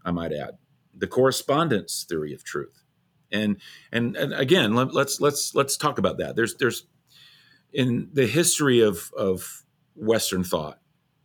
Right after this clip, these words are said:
there has been three main conceptualizations, three main understandings, three main ideas about what do we mean when we say truth.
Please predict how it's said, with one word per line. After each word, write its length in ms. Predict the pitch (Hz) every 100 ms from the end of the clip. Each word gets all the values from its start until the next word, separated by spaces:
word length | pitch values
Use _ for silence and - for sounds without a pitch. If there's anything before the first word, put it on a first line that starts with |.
| _ _ _ _ _ _ _ _ - -
there 200 | 101 113
has 140 | 110
been 180 | 95 101
three 260 | - 127 139
main 220 | 123 113
conceptualizations, 1000 | 107 110 92 - 101 87 90 85 71 73
three 180 | 113 113
main 220 | 107 101
understandings, 640 | 98 90 - 87 85 82
three 140 | - 117
main 280 | 104 98 - _ _ - 98
ideas 680 | 85 87 101 95 85 80
about 320 | 73 82 85 127
what 240 | 101 104
do 60 | 107
we 140 | 95
mean 300 | 90 90 85
when 120 | 82
we 80 | 82
say 260 | 80 78 73
truth. 500 | - - 85 -